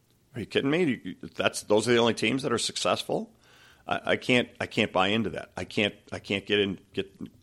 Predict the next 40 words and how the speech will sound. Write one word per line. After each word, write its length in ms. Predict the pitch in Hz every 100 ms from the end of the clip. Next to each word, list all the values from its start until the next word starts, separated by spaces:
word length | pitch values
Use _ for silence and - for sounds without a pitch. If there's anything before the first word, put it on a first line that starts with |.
| _ -
you 80 | 80
know, 80 | 76
go 200 | 98 107
that 200 | 85 -
route 260 | 87 - - - - - _ _
because 180 | - 107
there's 160 | 92 -
so 240 | - 117
many 160 | 113 110
more 220 | 104 101
ways 400 | 95 104 95 -
to 100 | -
measure 560 | 87 92 90 90 85 -
your 160 | - 78
success. 720 | - - - - - - - - - - - -
So 120 | -
I 100 | 110
think 200 | 190 156
one 180 | 92 113
of 120 | 107
the 80 | 80
better 220 | 90 139
methods 360 | 120 104 104 98
is 40 |
focus 300 | - 101 -
on 100 | 92
creating 400 | - - 110 101
the 60 | 92
culture 360 | - 98 -
you'd 120 | 85 82
like 180 | 78
to 100 | -
have 320 | - 98 107 98
in 60 |
your 100 | 78
program 580 | - - 127 95 85 95 -
and 140 | 95
then 140 | 92 90
focus 460 | - 107 110 -
on 280 | 104 95 98